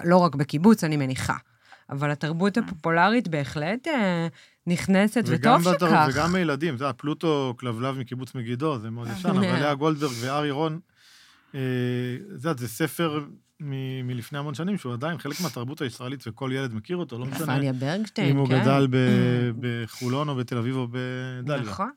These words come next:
Speaker 1: נכון.
Speaker 2: תראו, אני אגיד לכם שאנחנו, בכלל, אנחנו לא חיים בחלל ריק. כל העולם עובר גלובליזציה. בעצם, אה, אה,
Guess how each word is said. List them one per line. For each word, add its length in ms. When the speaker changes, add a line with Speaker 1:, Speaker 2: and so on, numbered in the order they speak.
Speaker 1:
נכון. 320
Speaker 2:
תראו, 220
אני 160
אגיד 280
לכם 340
שאנחנו, 2000
בכלל, 400
אנחנו 200
לא 80
חיים 280
בחלל 400
ריק. 360
כל 220
העולם 520
עובר 280
גלובליזציה. 920
בעצם, 480
אה, 400
אה, 220